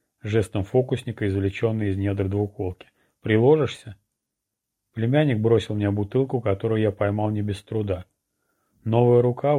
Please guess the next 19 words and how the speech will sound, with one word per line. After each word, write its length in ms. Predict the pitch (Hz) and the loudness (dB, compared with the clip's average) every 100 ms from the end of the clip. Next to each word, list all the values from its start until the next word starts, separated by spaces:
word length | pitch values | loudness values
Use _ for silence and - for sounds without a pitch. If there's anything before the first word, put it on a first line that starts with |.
| 113 | 2
воссозданная 760 | 107 117 - 127 107 110 107 | 2 2 2 2 2 -2 -2
Кэром 420 | 101 131 120 107 | 0 2 2 2
из 100 | 101 | 2
остатков 560 | 107 107 - 110 - - - | 0 0 -2 -4 -4 -16 -4
того, 340 | 113 117 107 | -2 0 -2
что 240 | - 113 | -4 -4
было 240 | 107 113 107 | -2 0 0
не 160 | 104 | -2
то 160 | 101 110 | -4 -4
мной, 360 | 101 113 127 127 | -2 -2 -2 -2
не 120 | 107 | -2
то 140 | 113 | -2
мастером 500 | 104 101 95 101 92 | 0 -2 -2 -6 -6
плоти, 460 | 90 110 123 127 101 _ _ _ _ _ | -4 -2 -2 -4 -16 _ _ _ _ _
иногда 340 | - 104 107 139 | -4 0 2 0
повиновалась 680 | 135 113 113 104 107 120 120 | 0 -2 2 2 4 2 0
с 100 | - | -6
небольшой 440 | 113 117 113 127 | -2 0 0 -2
задержкой. 640 | 110 131 110 90 - 110 | 0 0 0 -6 -10 -20